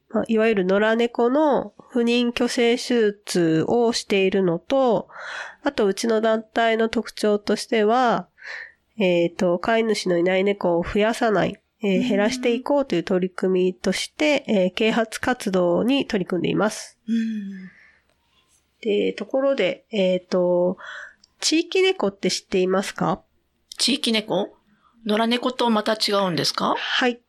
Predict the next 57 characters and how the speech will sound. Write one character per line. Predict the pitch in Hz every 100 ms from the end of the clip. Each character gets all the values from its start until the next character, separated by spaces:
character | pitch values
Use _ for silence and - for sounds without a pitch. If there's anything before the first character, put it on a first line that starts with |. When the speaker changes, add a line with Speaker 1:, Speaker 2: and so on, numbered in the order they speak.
| _
Speaker 1:
え | 208 190 185 185 185
ー、 |
野 | 185
良 | 214 269
猫 | 302 302 311
と | 311
い | 311 311
う |
の | 233 175
は、 | 214 226 185 - - - - - -
え | 202 190 196
ー、 |
捨 | -
て | 262 233
ら | 240
れ | 247
た | 254 247
猫 | 240 247 190
や、 | 185 202 185 - _
え | - 190 185 190 208
ー、 | _
不 | 233
妊 | 247 302 302
去 | 302
勢 | 302 302 302
せ | 320 302
ず | 202
に | 190 233 220 - -
放 | 226 220
し | - 226
飼 | 226
い | 220
さ | 240
れ | 220 214
た | 220
猫 | 220 220 185
か | - 185
ら、 | 233 262 196 - - - - - _
ま | 196
あ、 |
生 | 190
ま | 208 208
れ | 208
て | 214
し | - 208
ま | 202
っ | 202 _ _
た | 202
猫 | 208 208 214 180 165 220 220
を | 185 - _
大 | 202 196
ま | 196
か | 190
に | 175
野 | 170
良 | 180 180
猫 | 180 - 185